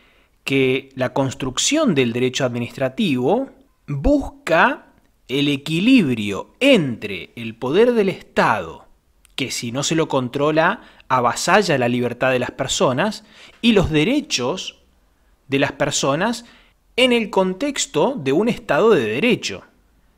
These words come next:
Y al ser esta una introducción al derecho administrativo,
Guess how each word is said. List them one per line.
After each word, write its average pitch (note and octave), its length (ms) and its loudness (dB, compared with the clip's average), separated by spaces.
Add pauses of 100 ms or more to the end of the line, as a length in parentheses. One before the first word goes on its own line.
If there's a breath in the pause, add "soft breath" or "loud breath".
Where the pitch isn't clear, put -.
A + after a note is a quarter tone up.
(260)
Y G#3+ 120 6
al D#3+ 120 4
ser C#4 220 0
esta C3 540 2
una C3 720 -2
introducción B2+ 920 0
al A#2+ 140 -2
derecho B2 280 -4
administrativo, C#3+ 960 -2